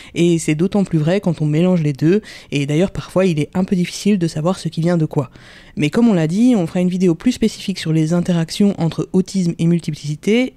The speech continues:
et maintenant on va vraiment juste se concentrer sur la question,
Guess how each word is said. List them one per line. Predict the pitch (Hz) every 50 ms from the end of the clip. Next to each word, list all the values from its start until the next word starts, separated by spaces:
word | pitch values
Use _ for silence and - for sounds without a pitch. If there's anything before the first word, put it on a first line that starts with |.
| _ -
et | 170 160
maintenant | 156 151 147 - 208 233
on | 247 214
va | 170 170 165
vraiment | 160 180 185 202 202
juste | 190 180 185 220 269 262 - -
se | - 175
concentrer | - - 233 220 - 208 196 - 226 226
sur | - -
la | 180 170
question, | 165 - 151 - - - 214 233